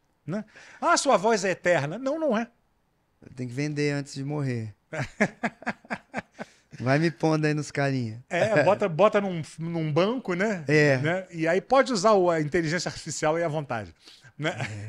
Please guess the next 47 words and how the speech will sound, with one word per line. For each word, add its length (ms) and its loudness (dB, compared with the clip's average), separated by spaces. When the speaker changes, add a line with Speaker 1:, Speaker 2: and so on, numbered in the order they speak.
Speaker 2:
É. 280 -8
O 40 -14
que, 140 -18
como 140 -8
é 40 -8
que 60 -18
será 160 -6
que 80 -12
vai 140 -8
ser 220 -14
isso, 300 -14
né? 160 -12
Speaker 1:
Cara, 220 -6
muito 300 -6
louco, 280 -6
né? 140 -12
Speaker 2:
Que 60 -6
pode 340 -6
ser. 260 -10
Speaker 1:
Com 140 0
toda 200 2
certeza. 440 -4
Speaker 2:
Né? 100 -10
Sei 140 -12
lá, 140 -4
Warner. 480 -2
"Pô, 140 -2
eu, 260 -2
eu 100 -14
gosto 240 -6
muito 540 -4
da 160 -10
tua 180 -6
voz, 260 -4
do 40 -16
teu 80 -10
trabalho. 680 -8
Podemos 300 -2
usar 140 0
você 360 -6
aqui 160 -6
Speaker 1:
Vou 100 -4
te 40 -2
Speaker 2:
pelos 100 -4
Speaker 1:
dar 60 2
aí 80 2
Speaker 2:
próximos" 180 2